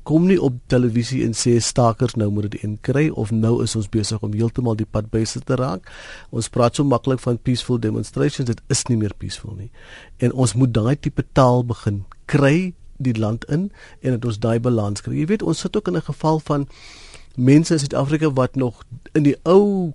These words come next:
konsepte sit van ons moet die regering ungovernable maak. Dis nie my wet nie, dit is die wit mense se wette.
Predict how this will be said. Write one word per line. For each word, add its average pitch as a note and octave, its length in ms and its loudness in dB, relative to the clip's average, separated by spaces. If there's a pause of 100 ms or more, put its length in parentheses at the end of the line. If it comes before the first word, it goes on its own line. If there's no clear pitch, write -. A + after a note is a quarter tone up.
konsepte D#3 560 0
sit C3+ 280 -2
van B2 280 -4
ons C#3 340 0
moet B2+ 180 0
die B2+ 120 2
regering C3 640 0
ungovernable G#2+ 720 -4
maak. G2+ 300 -12
Dis - 180 -8
nie C#3 100 -2
my A2+ 260 0
wet G#2 240 -4
nie, G#2 180 -6
dit G2+ 140 -8
is A2+ 80 -4
die A#2 100 -2
wit G#2+ 200 -4
mense G2+ 280 -6
se G2+ 140 -10
wette. G#2 280 -12